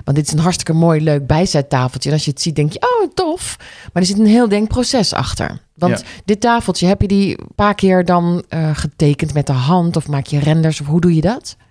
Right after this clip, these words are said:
Speaker 2: Ja, we, het begint allemaal met een schets. Ik, ik, eh, teken alles met de hand eerst. Eh, dat is echt, dat kan een krabbeltje zijn, eh,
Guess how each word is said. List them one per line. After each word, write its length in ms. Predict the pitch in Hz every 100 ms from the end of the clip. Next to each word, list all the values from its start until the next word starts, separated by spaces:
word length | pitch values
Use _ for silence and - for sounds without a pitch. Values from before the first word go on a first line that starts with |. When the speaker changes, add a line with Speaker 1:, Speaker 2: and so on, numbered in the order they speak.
| _
Speaker 2:
Ja, 300 | - 135 107
we, 80 | 104
het 360 | 110 113 101 110
begint 220 | - 147
allemaal 200 | 156 143
met 80 | 131
een 60 |
schets. 400 | 110 - 151 -
Ik, 100 | - 120
ik, 260 | - 120 -
eh, 260 | 113 113 110
teken 280 | - 117 120
alles 160 | 117 117
met 120 | 117
de 60 | 101
hand 320 | 104 120 156
eerst. 420 | 139 151 160 -
Eh, 480 | - - 101 98 104 101 78 92
dat 160 | 107 107
is 200 | 110 -
echt, 240 | 107 -
dat 160 | 107 -
kan 140 | 113
een 80 | 101
krabbeltje 460 | - 127 123 -
zijn, 480 | 110 117 101 101 98
eh, 360 | 98 95 95